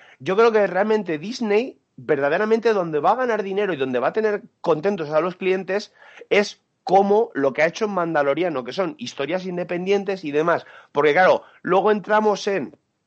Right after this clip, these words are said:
la gente ha criticado el episodio siete porque era un calco del episodio cuatro. Cuando luego se saca el episodio ocho, Disney crea un contenido, o sea, la línea del episodio siete se la salta, hace una película completamente diferente y la gente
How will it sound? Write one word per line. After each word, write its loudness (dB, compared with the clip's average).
la -4
gente -4
ha -2
criticado -2
el -4
episodio -6
siete -4
porque 2
era 2
un 0
calco 4
del 0
episodio -2
cuatro. -4
Cuando 4
luego 4
se -8
saca 0
el 4
episodio 0
ocho, -2
Disney 2
crea 4
un -2
contenido, 0
o -4
sea, 0
la 0
línea -2
del -2
episodio -4
siete -6
se -6
la 0
salta, 0
hace -6
una -4
película -2
completamente -6
diferente -4
y 0
la 6
gente 0